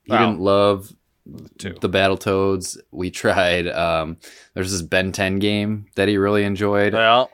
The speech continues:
Speaker 1: He was really liking that one. He, did, he, he's never seen Ben Ten. He doesn't know what it is, but he's like, "Ben Ten game." I'm like, "Okay, you wanna play that one? Sure."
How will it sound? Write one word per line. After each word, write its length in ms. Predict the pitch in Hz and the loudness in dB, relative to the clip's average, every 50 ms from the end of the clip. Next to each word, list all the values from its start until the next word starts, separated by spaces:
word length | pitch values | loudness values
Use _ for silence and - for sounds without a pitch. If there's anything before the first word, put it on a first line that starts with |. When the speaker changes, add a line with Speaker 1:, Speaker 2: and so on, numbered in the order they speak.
| _ - | _ -6
Speaker 1:
He 100 | 87 85 | -4 -2
was 240 | 85 85 78 - - | -2 -2 -4 -6 -8
really 240 | - 73 82 82 85 | -8 -6 -4 -2 -2
liking 300 | 82 85 85 82 90 85 | -2 -2 -2 -2 -2 -2
that 200 | 85 87 85 73 | -2 -2 -2 -2
one. 360 | 87 92 90 90 90 87 - _ _ _ _ _ - | -4 -4 -4 -6 -8 -10 -14 _ _ _ _ _ -16
He, 100 | - 92 | -10 -8
did, 160 | 85 92 78 78 | -6 -4 -4 -4
he, 200 | 92 110 - - - | -4 -6 -8 -8 -4
he's 200 | 98 120 117 120 | 0 2 4 6
never 260 | 113 123 123 123 123 | 6 6 6 6 4
seen 300 | - - 113 104 104 95 | 2 2 0 0 2 2
Ben 180 | 98 98 92 87 | 2 2 2 2
Ten. 180 | - 98 95 | 0 0 0
He 60 | 95 90 | 0 0
doesn't 300 | 95 95 95 90 80 85 | 0 0 -2 -2 -6 -4
know 160 | 85 82 87 | -4 -2 -2
what 240 | 90 85 87 87 87 | -2 -2 -2 -2 -4
it 80 | 80 78 | -4 -4
is, 220 | 78 78 82 85 | -6 -6 -6 -8
but 200 | 78 73 69 57 - | -8 -10 -10 -8 -8
he's 180 | 82 76 - - | -8 -10 -8 -8
like, 280 | 71 76 87 - _ - | -8 -8 -8 -10 _ -4
"Ben 180 | - 165 190 170 | -2 -2 0 0
Ten 280 | - 196 196 202 208 | 0 0 0 0 2
game." 320 | 202 190 180 170 165 143 107 | 0 0 2 0 -2 -4 -4
I'm 100 | 92 90 | -4 -6
like, 180 | 82 80 - | -6 -8 -8
"Okay, 340 | - 127 - 156 147 143 143 | -8 -8 -6 -6 -6 -6 -8
you 80 | 135 113 | -6 -6
wanna 100 | 101 92 | -6 -6
play 160 | - - 120 | -6 -4 -2
that 140 | 123 131 - | -2 -2 -2
one? 140 | 139 139 131 | -4 -6 -6
Sure." 260 | - - 123 87 - | -4 -4 -4 -4 -6